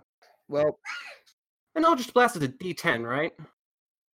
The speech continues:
Speaker 1: it says it on the spell.
Speaker 2: Okay, sixteen plus nine, uh, take twenty-five damage.
Speaker 1: Twenty-five damage, and I have to make a Constitution check for each of those to see if I keep the spell up.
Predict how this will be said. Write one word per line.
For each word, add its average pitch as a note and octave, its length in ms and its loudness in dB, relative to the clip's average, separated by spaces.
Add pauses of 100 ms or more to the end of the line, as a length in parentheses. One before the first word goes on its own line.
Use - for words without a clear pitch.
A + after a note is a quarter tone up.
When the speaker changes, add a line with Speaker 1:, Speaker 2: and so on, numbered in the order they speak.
(160)
Speaker 1:
it B2+ 100 -10
says A3 260 0
it G#3+ 60 -2
on F3 140 -2
the D3 60 -8
spell. C3 500 -4
Speaker 2:
Okay, G3+ 400 -4
sixteen B3+ 720 -4
plus G3 280 -2
nine, G#3 540 0
uh, F3 260 2
take F#3 240 -2
twenty-five E3 580 2
damage. - 400 -12 (640)
Speaker 1:
Twenty-five F3 540 -2
damage, B2+ 640 -6 (120)
and C#3 300 -8
I C#3+ 80 -2
have D3+ 220 -6
to D3+ 140 -14
make C#3+ 320 -6 (200)
a B2 340 -6 (1160)
Constitution D#3+ 420 -8
check B2 220 -8
for C#3 80 -10
each E3 160 -8
of A#2+ 60 -10
those G#2+ 240 -6
to A2 60 -18
see B2+ 140 -10
if A#2+ 80 -8
I A#2 80 -6
keep - 260 -16
the - 60 -16
spell C3 340 -2
up. F#2 180 -8